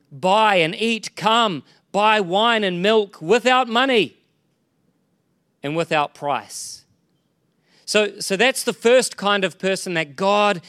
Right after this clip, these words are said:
invites to come to him, are a thirsty people who can't pay for what they need to satisfy their thirst. They have a thirst for God, but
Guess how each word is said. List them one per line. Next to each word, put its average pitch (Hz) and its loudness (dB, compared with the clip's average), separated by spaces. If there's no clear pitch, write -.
invites 180 -4
to 185 -12
come 220 -4
to 190 -4
him, 160 -2
are 185 2
a 170 -2
thirsty 254 2
people 208 -2
who 175 -2
can't 233 -2
pay 226 0
for 180 -6
what 220 -2
they 208 0
need 196 -2
to 175 -14
satisfy 208 0
their 180 -2
thirst. - -2
They 185 2
have 196 2
a 190 -2
thirst 254 2
for 247 -2
God, 208 0
but 175 0